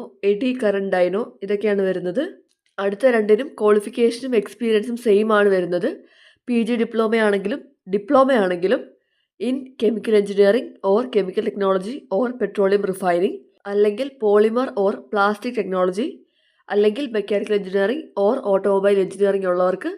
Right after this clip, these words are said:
അപ്ലൈ ചെയ്യാവുന്നതാണ്. കൂടാതെ ഈ പറഞ്ഞ എക്സ്പീരിയൻസും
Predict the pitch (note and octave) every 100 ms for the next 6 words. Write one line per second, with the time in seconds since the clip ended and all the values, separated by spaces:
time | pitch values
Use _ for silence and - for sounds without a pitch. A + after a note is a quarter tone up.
0 | - _ _ _ _ - G3 G3+ G3 F#3+
1 | F#3 F#3 F#3 F3+ A#3+ F#4+ - A#3 G#3+ G#3+
2 | A#3 G3+ G3+ G3 F#3+ F#3+ - B3 A#3+ G3+
3 | F#3 B3+